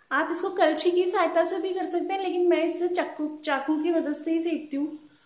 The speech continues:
अब देखिए इस तरह से उतार देंगे इसको। ये देखो, अब ये जो दूसरा चिल्ला है कितने आराम से उतर रहा है, जैसे नॉन स्टिक तवे पे उतरता है उसी तरह से। ये देखिए, बस जो मैं आपको बार बार बोल रही हूँ कि जो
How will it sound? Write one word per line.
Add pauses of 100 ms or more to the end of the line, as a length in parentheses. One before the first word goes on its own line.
(280)
अब
देखिए
इस
तरह
से
उतार
देंगे
इसको। (360)
ये
देखो, (540)
अब
ये
जो
दूसरा
चिल्ला
है
कितने
आराम
से
उतर
रहा
है, (240)
जैसे
नॉन
स्टिक
तवे
पे
उतरता
है
उसी
तरह
से। (360)
ये
देखिए, (340)
बस (360)
जो
मैं
आपको
बार
बार
बोल
रही
हूँ
कि
जो